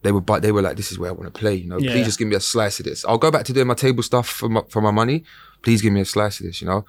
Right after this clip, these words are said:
Speaker 1: We did have some tables, but we, <laughs> again, we adopted a, a different type of culture, and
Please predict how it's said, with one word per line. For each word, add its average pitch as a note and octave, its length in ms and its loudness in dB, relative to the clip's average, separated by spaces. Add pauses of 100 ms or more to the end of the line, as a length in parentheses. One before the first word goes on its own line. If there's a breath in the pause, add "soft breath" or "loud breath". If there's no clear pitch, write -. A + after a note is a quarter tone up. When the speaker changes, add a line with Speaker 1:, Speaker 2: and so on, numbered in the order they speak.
(720 soft breath)
Speaker 1:
We D3 140 2
did F3 180 6
have D3 220 4
some D3 200 2
tables, G2 440 2
but - 240 -2
we, A2 160 -2
<laughs> - 80 4
again, A2 300 4
we A2 100 6
adopted G#2 480 2
a, F#2 260 2 (260)
a - 40 -14
different - 360 -2
type A2+ 220 0
of A2 60 -4
culture, - 400 0
and G2 120 -2